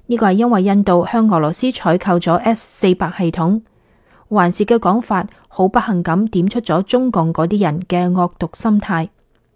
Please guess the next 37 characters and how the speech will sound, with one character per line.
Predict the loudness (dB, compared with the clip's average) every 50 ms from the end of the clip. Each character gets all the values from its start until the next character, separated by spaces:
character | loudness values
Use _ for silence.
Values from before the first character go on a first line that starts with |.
| _ _ _ _ _ _ _ _ _ _ _ _ _ _ -20 -20 _ _ _
謝 | -2 0 0
蘭 | 2 2 0
尼 | 0 0 0 0 -2 -2
喺 | -4 -2 -2 -2
軍 | 0 0 -2 -2 -2
機 | -2 -2
墜 | -2 0 0 0
毀 | 2 2 2
事 | 0 0 -2 -2
故 | 0 0 0 0
當 | 0 0 2 2
日 | 2 0
發 | -2 -2 -4 -4
推 | -4 -4 -2 0
文 | 0 0 0 -2
表 | -2 -2 -2 -2
示， | -2 -2 0 0 0 0 -2 -6 -14 -20 -20 _ _
呢 | -4 -2 0
個 | 0 0
同 | 2 0 0 0
台 | 0 0 0
灣 | 0 2 2 2 0 -2
參 | -2 -2 -2 0
謀 | 0 0 -2
總 | 0 0 2 2 2
長 | 2 2 2 2 2
沈 | 0 0 0 2 2
一 | 2
鳴 | 2 2 2 0 0 -2 -6 -10 -16 -20 -16 -4
喺 | 2 2 4 4 4 4
二 | 4 4
零 | 2 2
二 | 2 2
零 | 2 2 2 2
年 | 0 0 2
一 | 2 2 4 2
月 | 2 2